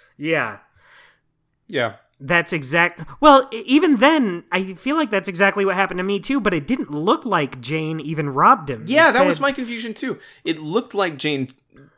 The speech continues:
Speaker 2: just sort of gave the bag back, but he, she might have taken
Speaker 1: Yeah.
Speaker 2: some medicine.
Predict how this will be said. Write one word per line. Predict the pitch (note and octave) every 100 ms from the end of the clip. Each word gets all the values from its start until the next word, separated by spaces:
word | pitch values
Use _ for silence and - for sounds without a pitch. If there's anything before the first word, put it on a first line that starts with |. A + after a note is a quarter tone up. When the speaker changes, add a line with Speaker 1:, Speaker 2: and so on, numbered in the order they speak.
| _ _ _ _ _ D#3
Speaker 2:
just | - C3 _ D3
sort | - E3+
of | C3 -
gave | C3+ C#3+ B2+
the | C3
bag | A#2 C3 C#3+ C3 A#2
back, | G#2+ G2 G2
but | B2+ - C#3
he, | C#3 D3+
she | - E3
might | D3+ D3
have | B2+
taken | F#3 D#4+
Speaker 1:
Yeah. | F4
Speaker 2:
some | A#2+ F2+ F2
medicine. | - F2+ E2+ - E2